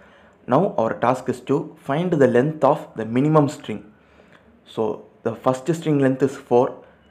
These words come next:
the second string length is seven, third string six, and then fourth string length is three. So out of these four values, the minimum length is three. So for all the given input strings, we have to print the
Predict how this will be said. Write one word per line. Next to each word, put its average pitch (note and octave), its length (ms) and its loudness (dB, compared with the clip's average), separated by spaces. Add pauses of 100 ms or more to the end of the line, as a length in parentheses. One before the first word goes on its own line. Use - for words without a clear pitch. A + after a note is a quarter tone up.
(200)
the A2+ 80 -2
second C#3 400 0
string C3 220 -2
length A#2+ 220 -2
is A#2+ 120 -6
seven, B2+ 380 -2 (240)
third C#3 260 4
string A#2 320 -6
six, - 400 -8 (240)
and B2+ 180 -2
then D#3+ 160 -2
fourth C3+ 380 2
string C#3 380 -6
length A#2 240 -4
is - 180 -8 (100)
three. A2+ 220 -4 (580)
So - 120 -4 (100)
out D#3+ 240 2
of E3+ 220 2
these C3+ 240 -2
four C3+ 260 4
values, A#2+ 540 -2
the A2+ 100 -4
minimum D#3+ 400 0
length A#2+ 240 0
is D#3 200 -4 (200)
three. A#2+ 280 -2 (1080)
So A2 180 0
for G#2+ 280 2
all C#3+ 320 6
the E3+ 80 2
given B2+ 280 2
input A#2+ 320 2
strings, - 460 -2
we A2 120 -2
have C3 200 4
to C#3 80 4
print C3 320 0
the C3+ 320 2